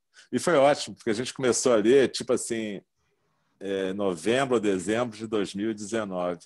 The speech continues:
Aí depois a gente parou em janeiro, e quando a gente voltou, já voltou na pandemia. Aí foi ótimo pra pandemia, porque tinha tudo a ver com a pandemia, tudo que tá se vivendo na pandemia, né? Então, foi muito interessante.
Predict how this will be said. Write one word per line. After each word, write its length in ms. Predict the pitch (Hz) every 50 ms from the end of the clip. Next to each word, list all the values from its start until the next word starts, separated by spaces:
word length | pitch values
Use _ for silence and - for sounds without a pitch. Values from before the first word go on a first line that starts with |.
| -
Aí 120 | - 104 107
depois 300 | 113 135 131 - 135 131
a 40 | 127
gente 180 | 123 123 -
parou 440 | - 123 113 110 113 127 127 127 - _ _ _ _ _ _ _ _ _ _ _ -
em 120 | 98 95
janeiro, 520 | - 110 107 98 98 98 101 110 120 123
e 40 | 131
quando 180 | - 135 127 123
a 60 | 117
gente 260 | 107 127 123 - -
voltou, 320 | 120 120 113 104 - 123 120
já 120 | 110 135
voltou 300 | 131 127 131 120 - 131
na 100 | 127 131
pandemia. 640 | 123 - 131 127 127 135 131 113 98 98 98 95 87 _ _ _ _ _ - - - - - - - - _ _ _ -
Aí 140 | - 117 139
foi 160 | 135 - 185
ótimo 380 | 147 139 143 139 - - 113 101
pra 120 | 90 98
pandemia, 600 | 92 - 110 104 101 92 87 87 87 90 90 87 82
porque 320 | - - 95 - - 107
tinha 180 | 95 - 123 117
tudo 240 | - - 135 139 131
a 60 | 110
ver 160 | 90 101 98
com 60 | - 92
a 40 | 80
pandemia, 500 | - 90 90 87 82 87 90 95 98 -
tudo 180 | - 107 113
que 100 | 110 -
tá 120 | - 110 107
se 160 | - - 113
vivendo 460 | 101 101 98 90 73 90 95 95 92
na 160 | 87 82 80
pandemia, 680 | - - 90 87 85 85 82 78 78 80 82 85 - - 50 -
né? 180 | - 101 101 101 98 90 90 95 95 _ _ _
Então, 360 | - 107 107 110 110 113 110 -
foi 160 | - - 110
muito 500 | 104 92 95 101 104 110 113 110 - -
interessante. 800 | 95 92 - 95 95 90 85 - - - 95 95 _ - - -